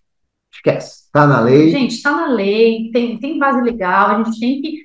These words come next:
Speaker 2: trabalhar em cima disso, assegurar que isso, né, que, que, que tá segregado tudo certinho, que isso não vai se contaminar. Não à toa tem C N P J das classes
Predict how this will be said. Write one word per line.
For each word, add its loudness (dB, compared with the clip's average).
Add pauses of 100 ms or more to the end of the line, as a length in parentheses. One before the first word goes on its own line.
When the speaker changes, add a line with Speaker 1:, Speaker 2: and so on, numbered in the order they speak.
(180)
Speaker 2:
trabalhar -2
em -2
cima -2
disso, -8
assegurar -6
que -10
isso, -6
né, -4 (100)
que, -12
que, -14
que -20
tá -6
segregado -4
tudo -10
certinho, -4
que -10
isso -8
não -2
vai -4
se -12
contaminar. -4
Não 0
à -4
toa 0
tem 0
C -2
N 0
P 0
J -4
das -10
classes -2